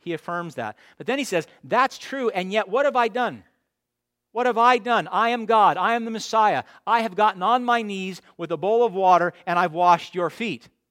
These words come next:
And so he makes this wonderful separation. And notice in verse fourteen, he goes from saying, "The teacher and the Lord," to "Lord" and "teacher."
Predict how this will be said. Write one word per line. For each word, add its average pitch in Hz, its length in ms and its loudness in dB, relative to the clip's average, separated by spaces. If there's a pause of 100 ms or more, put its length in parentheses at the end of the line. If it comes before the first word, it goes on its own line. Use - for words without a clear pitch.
(520)
And 156 100 -14
so 190 100 -10
he 175 80 -4
makes 185 260 -6
this 156 180 -14
wonderful 233 600 -4
separation. 156 840 -6 (320)
And 156 160 -8
notice 277 320 -4
in - 100 -8
verse 196 240 -6
fourteen, 202 600 -10 (200)
he 165 140 -10
goes 185 240 0
from 165 140 -12
saying, 165 340 -4
"The 147 80 -6
teacher 214 360 -10
and 165 120 -8
the 156 40 -4
Lord," 175 380 -2
to - 80 -14
"Lord" 180 460 2
and 143 160 -6
"teacher." 196 480 -6